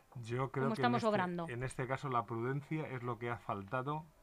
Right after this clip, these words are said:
Speaker 1: en todo el proceso. Y yo lamento,
Speaker 2: ¿Por
Speaker 1: no sé
Speaker 2: parte
Speaker 1: si lo
Speaker 2: de todo el mundo o de Leganés? ¿A,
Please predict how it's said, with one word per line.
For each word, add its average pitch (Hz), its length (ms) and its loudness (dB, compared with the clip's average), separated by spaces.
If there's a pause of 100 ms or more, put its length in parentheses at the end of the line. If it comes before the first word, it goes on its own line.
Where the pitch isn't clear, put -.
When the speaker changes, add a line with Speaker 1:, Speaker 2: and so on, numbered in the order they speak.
(140)
Speaker 1:
en 113 160 -6
todo 110 180 -4
el 104 80 -4
proceso. 95 440 -14 (640)
Y 101 80 -10
yo 117 160 -4
lamento, 127 580 0
Speaker 2:
¿Por 214 140 4
Speaker 1:
no - 60 0
sé - 20 -6
Speaker 2:
parte 226 240 4
Speaker 1:
si 277 80 4
lo 262 60 6
Speaker 2:
de 214 380 4
todo 240 180 2
el 269 80 4
mundo 311 300 4
o 269 40 6
de 214 100 4
Leganés? 208 460 0
¿A, 180 80 0